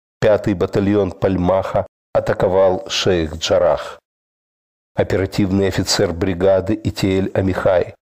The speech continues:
Приказ был ясен. Этой ночью мы должны взять Шейх-Джарах и удержать его, даже если англичане вмешаются.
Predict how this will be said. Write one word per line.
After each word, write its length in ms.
Приказ 520
был 220
ясен. 680
Этой 340
ночью 720
мы 140
должны 480
взять 460
Шейх-Джарах 1120
и 100
удержать 800
его, 380
даже 400
если 340
англичане 760
вмешаются. 1000